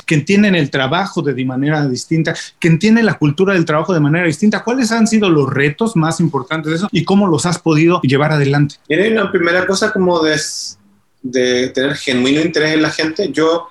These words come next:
Speaker 1: Ajá.
Speaker 2: nunca he sido como, "Oye, hoy día hay que hacer networking", ¿cachai? Entonces
Speaker 1: Ujú.
Speaker 2: pongo, pongo modo de networking y le hablo a la gente y hago small talk de cosas que no me interesan.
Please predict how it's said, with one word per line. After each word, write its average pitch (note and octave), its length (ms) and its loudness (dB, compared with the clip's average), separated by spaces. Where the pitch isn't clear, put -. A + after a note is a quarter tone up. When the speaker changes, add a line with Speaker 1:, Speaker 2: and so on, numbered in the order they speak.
Speaker 1:
Ajá. A#2 240 -4
Speaker 2:
nunca F#3 300 0
he F3 40 -6
sido E3 320 -2
como, E3 560 0
"Oye, B2+ 240 2
hoy A#2+ 120 2
día C3 160 2
hay C#3+ 80 0
que C#3+ 80 -6
hacer C#3+ 180 -2
networking", A#2 580 0
¿cachai? A#2+ 360 -2
Entonces C3+ 280 2
Speaker 1:
Ujú. C#3 60 2
Speaker 2:
pongo, - 160 -16
pongo C3+ 240 0
modo D3 520 2
de D#3 160 2
networking D3+ 500 0
y C3+ 120 2
le B2+ 120 2
hablo C3 180 2
a C3 40 0
la C3 60 -2
gente C#3 380 0
y C3 120 2
hago B2 220 0
small C3+ 360 2
talk C3+ 220 0
de C3 120 -2
cosas C3 260 -4
que C3+ 80 -4
no B2+ 100 0
me C3 100 0
interesan. C#3 440 -4